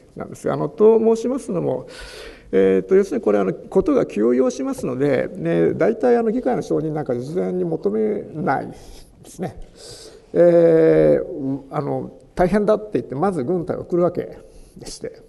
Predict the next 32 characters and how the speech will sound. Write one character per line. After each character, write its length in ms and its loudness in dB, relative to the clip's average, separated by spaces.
で、 520 4
軍 160 2
隊 140 4
を 20 4
送 140 -2
っ 20 -10
て 440 2
し 200 -6
ま 200 0
う 160 -4
と、 240 4
送 240 0
っ 280 -18
た 180 0
後 260 2
で 120 4
議 140 -2
会 300 0
が 120 0
で 120 -6
す 180 -14
ね、 240 -6
後 300 0
に 100 -2
な 140 0
っ 20 -6
て、 540 0
そ 180 -2
れ、 60 2
あ 160 0
の、 220 -4
引 60 -16